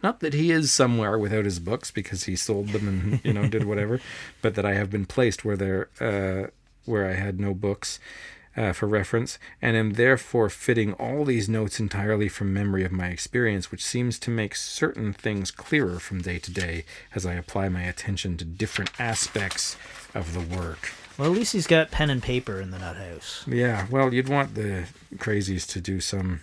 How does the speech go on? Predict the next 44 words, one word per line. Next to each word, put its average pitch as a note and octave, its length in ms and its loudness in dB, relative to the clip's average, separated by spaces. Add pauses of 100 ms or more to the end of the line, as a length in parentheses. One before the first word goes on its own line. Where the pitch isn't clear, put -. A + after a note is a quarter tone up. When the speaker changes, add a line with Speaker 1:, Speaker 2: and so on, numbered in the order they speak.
Speaker 1:
<laughs> - 100 -20 (440)
journaling. B2+ 720 2
Speaker 2:
He's D3 100 6
supposed E3 260 10
to D#3 60 0
be D#3+ 100 8
drawing C3+ 800 4
pictures A2 500 -4
with G2+ 140 -12
crayons, F#2 540 -6
but, - 340 -14
uh, E2 160 -12 (320)
he's A2 280 -4
<laughs> - 640 -4 (300)
journaling A2+ 500 -8
instead. G2 360 -16 (400)
Speaker 1:
Oh, D#3+ 140 10
here E3 220 8
I B2 120 10
wrote A2 220 8
it A#2 100 2
down. G#2+ 400 4
Uh, G2 460 0 (120)
verse B2 280 2
two A#2+ 180 0
twenty, A2 360 2
"I G#2+ 200 2
am G2+ 220 4
uplifted," F2+ 640 -4
it D#2+ 120 -8
says. D#2+ 520 -4 (500)
Uh, F2 240 2
that's F2+ 280 -4
what G2 120 -2
I, F2 280 -2 (200)
that's A2 280 -4
what G#2 120 -4
I G#2+ 100 -4
had - 320 -6
for A#2+ 160 -6
that. G#2+ 380 -8
So - 160 -2
what - 260 -2
is, - 240 -4